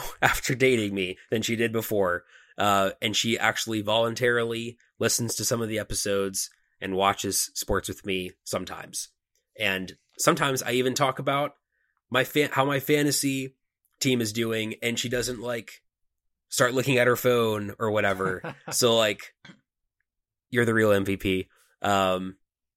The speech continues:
Speaker 1: and yeah, just wanted to share that with you all.
Speaker 2: Yeah, we do appreciate the, uh,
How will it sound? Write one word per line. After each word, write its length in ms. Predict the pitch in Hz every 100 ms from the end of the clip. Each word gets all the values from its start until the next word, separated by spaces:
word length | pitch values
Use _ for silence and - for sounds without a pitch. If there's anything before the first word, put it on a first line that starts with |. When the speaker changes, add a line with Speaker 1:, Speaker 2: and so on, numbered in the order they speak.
| _ _
Speaker 1:
and 120 | 107
yeah, 120 | 90 - - _
just 320 | - 101 - - _ _ _ _ -
wanted 220 | 110 120
to 40 |
share 220 | 117 123 131
that 140 | 135
with 160 | 147 165
you 120 | 185
all. 300 | 196 - - _
Speaker 2:
Yeah, 240 | - 127 120
we 140 | 131
do 160 | 143 160
appreciate 880 | - 139 131 - 131 120 110 113 110
the, 200 | 117 107
uh, 320 | 104 101